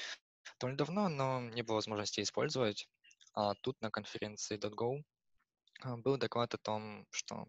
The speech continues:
появилась поддержка Go. Об этом я сегодня и хочу поговорить. Также меня это заинтересовало, потому что я слегка знаком со сферой Big Data, и Machine Learning, Big Data очень сильно связаны.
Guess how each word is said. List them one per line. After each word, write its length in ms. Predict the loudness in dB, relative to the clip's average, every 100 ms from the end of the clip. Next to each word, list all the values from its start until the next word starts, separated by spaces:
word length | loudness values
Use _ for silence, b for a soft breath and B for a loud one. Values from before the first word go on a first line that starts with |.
| -4
появилась 300 | -4 -2 -4
поддержка 440 | -2 0 0 -2
Go. 240 | 0 0 -2 _ _ B B B B B B
Об 140 | -2
этом 300 | -2 -2 -2
я 160 | 0 2
сегодня 640 | 0 2 0 0 -4 -4 -8 -6
и 200 | -4 -4
хочу 260 | -4 -6
поговорить. 440 | -4 -6 -4 -8 -14 _ _ _ -16 B B B 0
Также 220 | 0 0
меня 160 | -4
это 120 | -2 -2
заинтересовало, 680 | -2 -2 -2 2 2 2
потому 360 | -2 -6 -4 -2
что 420 | -2 -2 -4 -4 -10 _ _ -8
я 200 | -2 0
слегка 360 | -2 -4 -4
знаком 500 | -6 -8 -6 -8 -8 -18 _ -18 -16 _
со 140 | -10 -8
сферой 300 | -2 -2 -2
Big 200 | -2 0
Data, 520 | 0 2 -2 -2 -4 _ _
и 360 | -14 -10 -8 -10
Machine 380 | -8 -2 0 0
Learning, 320 | -2 -4 -8
Big 140 | -10 -4
Data 260 | -4 -2 -4
очень 240 | -4 -6
сильно 220 | -4 -4
связаны. 580 | 0 0 0 -2 -4